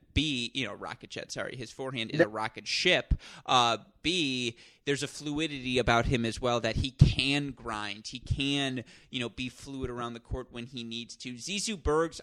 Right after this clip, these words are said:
Speaker 1: I love his mentality. I love how positive he is. I love how into every point of the match he plays.
Speaker 2: He cares.
Speaker 1: He is. Yeah, exactly. That's exactly what. And half of tennis is caring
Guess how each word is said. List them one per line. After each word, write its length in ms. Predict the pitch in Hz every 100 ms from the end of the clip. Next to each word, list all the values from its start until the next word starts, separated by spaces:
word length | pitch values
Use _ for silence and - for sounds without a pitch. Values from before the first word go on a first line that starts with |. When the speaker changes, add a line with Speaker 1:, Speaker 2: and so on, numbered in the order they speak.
| -
Speaker 1:
I 100 | 139
love 500 | 131 113 120 139 151
his 220 | 156 135
mentality. 800 | 120 113 - - 82 101 - -
I 100 | 117
love 240 | 123 135 -
how 140 | 135
positive 680 | - - 113 120 - 127 123
he 340 | 123 - 135
is. 160 | 131 120 -
I 80 |
love 240 | 117 131 135
how 320 | 131 120 113 -
into 400 | 170 170 - 165
every 300 | 127 127 143
point 320 | - 131 120
of 60 | 117
the 100 | 117
match 260 | 113 113 -
he 80 |
plays. 480 | 110 - 117 92 -
Speaker 2:
He 100 | 190
cares. 380 | - 170 160 123
Speaker 1:
He 60 | 110
is. 280 | 107 - -
Yeah, 240 | 175 196 -
exactly. 600 | 151 139 - 123 107 104
That's 320 | 120 123 - -
exactly 440 | 135 127 127 - 123
what. 140 | 113
And 140 | 120
half 340 | 131 220 247 -
of 120 | 226
tennis 360 | - 214 220 175
is 120 | 143
caring 480 | - 143 120 -